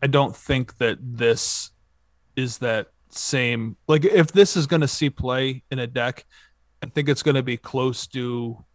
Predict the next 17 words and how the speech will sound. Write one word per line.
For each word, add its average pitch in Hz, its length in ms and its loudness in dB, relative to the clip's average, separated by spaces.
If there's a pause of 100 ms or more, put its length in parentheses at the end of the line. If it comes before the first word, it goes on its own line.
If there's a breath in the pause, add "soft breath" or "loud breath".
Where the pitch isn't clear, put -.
(200)
like, 131 160 -2
the 127 80 -2
mono 123 260 2
black 120 260 0
control 123 420 -2
that 120 160 -2
we 123 140 -6
had 123 240 -4
when 117 180 -8
Dese-, 117 240 -6 (400)
was 127 220 -10
it 104 100 -8
Desecration 127 640 -2
Demon 131 400 0 (500)
was 131 160 -2
in 135 140 0
Standard? 147 520 -2